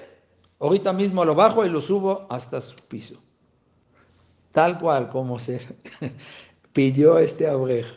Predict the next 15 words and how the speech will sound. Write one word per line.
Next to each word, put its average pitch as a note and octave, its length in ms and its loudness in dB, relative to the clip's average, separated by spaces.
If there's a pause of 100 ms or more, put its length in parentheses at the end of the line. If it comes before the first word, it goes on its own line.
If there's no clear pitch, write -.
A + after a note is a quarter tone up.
(260)
Hashem. A#2+ 580 -4 (340)
Lavadora C#3 560 4
nueva D3 320 2
con C3 200 -4
una F3+ 220 2
rayón, E3 540 4
no C#3+ 100 -6
importa, D#3 800 0 (360)
¿sí? C#3+ 240 -8
Pero G#2+ 160 -8
funciona. C#3 840 0 (400)
Nuevecita D#3+ 720 -2
de F#3 140 4
la D3 80 4
agencia, C3+ 640 -4